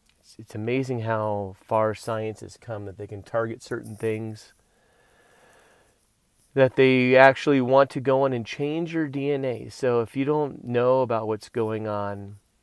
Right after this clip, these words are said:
about the, the venom of the serpent that they're giving to everybody,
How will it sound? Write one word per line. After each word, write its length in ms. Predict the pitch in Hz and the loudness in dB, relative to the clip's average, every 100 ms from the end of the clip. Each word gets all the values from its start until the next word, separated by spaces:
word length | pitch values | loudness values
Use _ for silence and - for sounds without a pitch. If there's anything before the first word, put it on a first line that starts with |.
| _ _ _ | _ _ _
about 360 | 107 101 101 104 | -10 -4 -4 -4
the, 320 | - 104 95 95 _ _ _ _ _ _ _ _ _ _ _ _ | -8 -8 -8 -16 _ _ _ _ _ _ _ _ _ _ _ _
the 140 | - 127 | 0 0
venom 540 | 113 131 135 123 117 107 - - - - | 6 6 6 4 2 -6 -12 -16 -16 -10
of 220 | 123 120 | -6 -4
the 120 | 110 110 | -2 -6
serpent 440 | - 131 120 120 | -2 -2 0 -2
that 100 | 120 | 0
they're 100 | 110 | -4
giving 400 | 107 120 113 110 | -2 -2 -2 -4
to 140 | - 110 | -4 -4
everybody, 560 | 104 98 101 98 98 | -4 -8 -8 -8 -10